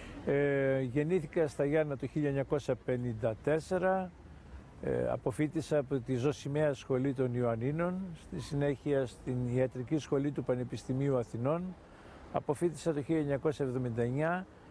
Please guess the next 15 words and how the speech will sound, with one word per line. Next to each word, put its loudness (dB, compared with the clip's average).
ασκώντας 0
έκτοτε 0
το 0
επάγγελμα 0
του -4
γιατρού. 2
Ε, 0
λοιπόν, -2
ε, -2
είμαι 0
σαράντα 2
χρόνια, 0
ε, 0
γιατρός. 0
Ε, 2